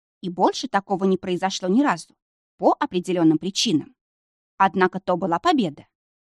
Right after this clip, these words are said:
Развела таки нашего бугра на мякине. Тот день он пришел откуда-то злой как черт.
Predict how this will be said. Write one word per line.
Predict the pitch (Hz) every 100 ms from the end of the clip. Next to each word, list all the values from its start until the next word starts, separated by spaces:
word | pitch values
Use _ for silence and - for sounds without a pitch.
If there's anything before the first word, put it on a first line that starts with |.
| _ -
Развела | 190 180 156 165 170 -
таки | 226 -
нашего | 185 185 196 185
бугра | 170 180 185 175
на | 160
мякине. | 180 - 226 160 - _ _ _ _ _ _ _ _ _ _ _ -
Тот | 311
день | 269 381 -
он | 202
пришел | - 170 - 311 -
откуда-то | 208 - 196 180 185
злой | 180 180
как | 170 220
черт. | - 180